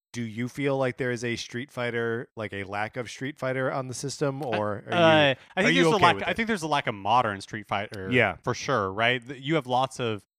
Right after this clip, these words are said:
Speaker 2: if you want retro, especially arcade versions of Street Fighter, you have a ton of options.
Speaker 1: Yeah.
Speaker 2: I, the part I think is interesting is that, um, you know, if what he's saying is true and not to be taken tongue in cheek, I think it's interesting that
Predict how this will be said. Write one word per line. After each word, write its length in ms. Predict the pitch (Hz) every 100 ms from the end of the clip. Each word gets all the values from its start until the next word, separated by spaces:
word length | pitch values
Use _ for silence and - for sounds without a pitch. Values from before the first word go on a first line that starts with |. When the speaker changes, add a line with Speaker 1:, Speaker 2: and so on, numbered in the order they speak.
| _
Speaker 2:
if 120 | - 160
you 100 | 160
want 260 | 175 151
retro, 340 | 123 131 - 123
especially 340 | 123 120 135
arcade 680 | 113 110 - 123 113 110 104 _ _ _
versions 340 | 113 110 110 98
of 80 | 101
Street 200 | 117 104
Fighter, 260 | 104 101
you 160 | 101 101
have 240 | 107 95
a 160 | 101 120
ton 320 | - 110 107
of 100 | 104 -
options. 500 | 104 - 147 151 - -
Speaker 1:
Yeah. 220 | 123 104
Speaker 2:
I, 160 | 180 196
the 180 | 156 156
part 220 | - 269
I 100 | 165
think 180 | 196 160
is 80 | 131
interesting 480 | 131 131 - 135
is 200 | 120 113
that, 280 | - 123 110 - _ _
um, 280 | 135 135 120
you 80 | 147
know, 100 | 156
if 260 | 156 175 160
what 140 | 160
he's 120 | 135
saying 260 | - 135 120
is 320 | 110 104 - _ _ _ 131
true 420 | - - 135 117
and 120 | 107 113
not 260 | 107 113 -
to 60 |
be 100 | 113
taken 280 | 117 107 110
tongue 220 | 113 101
in 80 | 98
cheek, 240 | - 120 - _ _
I 40 | 147
think 140 | 160
it's 100 | 156
interesting 600 | 170 175 170 151 139 123
that 280 | 117 120 107